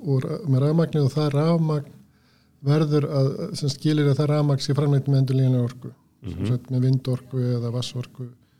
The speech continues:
Speaker 1: eh, eða sólarorku. Og, og, og, og þetta er svona, og síðan er,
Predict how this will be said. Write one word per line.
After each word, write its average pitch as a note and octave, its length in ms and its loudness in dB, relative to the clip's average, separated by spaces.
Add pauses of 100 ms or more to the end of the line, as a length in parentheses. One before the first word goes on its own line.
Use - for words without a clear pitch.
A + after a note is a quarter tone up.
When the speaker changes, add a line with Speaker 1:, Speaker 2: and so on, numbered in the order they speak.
(460)
Speaker 1:
eh, F3 840 -8
eða B2+ 100 2
sólarorku. B2+ 540 0 (880)
Og, C3+ 320 4
og, C#3 240 4
og, C#3+ 240 -2
og C3+ 80 -2
þetta D#3+ 300 2
er - 20 4
svona, D3 240 2
og C#3 160 0
síðan D#3+ 480 4
er, D3+ 120 4